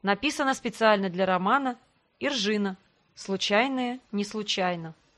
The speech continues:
Отзвучала песня, прожекторы затопили сцену светом. Музыканты раскланялись и удалились.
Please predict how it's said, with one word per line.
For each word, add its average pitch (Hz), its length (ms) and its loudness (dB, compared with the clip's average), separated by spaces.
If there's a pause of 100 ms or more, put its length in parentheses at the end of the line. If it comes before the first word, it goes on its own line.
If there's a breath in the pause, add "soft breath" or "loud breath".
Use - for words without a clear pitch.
(840)
Отзвучала 220 640 4
песня, 233 560 -6 (540)
прожекторы 254 580 2
затопили 208 460 0
сцену 226 400 -2
светом. 180 500 -4 (720)
Музыканты 202 560 2
раскланялись 247 800 0
и 233 100 -6
удалились. 180 720 -2